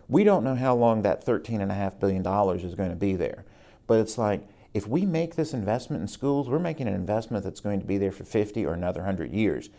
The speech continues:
It's gonna outlive all of us. It's something that we would all be able to point to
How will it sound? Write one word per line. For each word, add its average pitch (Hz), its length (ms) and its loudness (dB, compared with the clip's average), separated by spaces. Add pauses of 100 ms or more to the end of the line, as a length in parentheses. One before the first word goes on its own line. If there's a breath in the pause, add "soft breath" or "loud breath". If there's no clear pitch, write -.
(260 loud breath)
It's - 140 -2
gonna 110 280 0
outlive 131 540 2
all 120 380 4
of 151 120 -2
us. - 360 0 (300 soft breath)
It's 101 180 0
something 117 560 0
that 101 220 2
we 110 160 2
would - 200 0
all 123 220 6
be 143 200 0
able 135 180 2
to 113 80 2
point - 420 -4
to 87 360 0